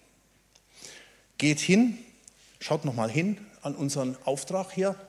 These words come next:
da. Geht hin, verkündigt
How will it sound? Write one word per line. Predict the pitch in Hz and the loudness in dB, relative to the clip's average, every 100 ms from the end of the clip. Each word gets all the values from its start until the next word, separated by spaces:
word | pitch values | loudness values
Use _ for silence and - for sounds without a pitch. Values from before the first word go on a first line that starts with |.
| - - _ _ - | -20 -20 _ _ -8
da. | 135 156 - - - _ _ _ _ _ _ _ _ _ - 120 | -6 -6 -12 -20 -20 _ _ _ _ _ _ _ _ _ -14 0
Geht | 139 139 | 2 4
hin, | 170 233 - - - _ _ - - - - - - | 2 2 -2 -12 -20 _ _ -20 -20 -20 -20 -20 -6
verkündigt | 143 - 196 220 220 - - | -4 6 6 6 2 0 -10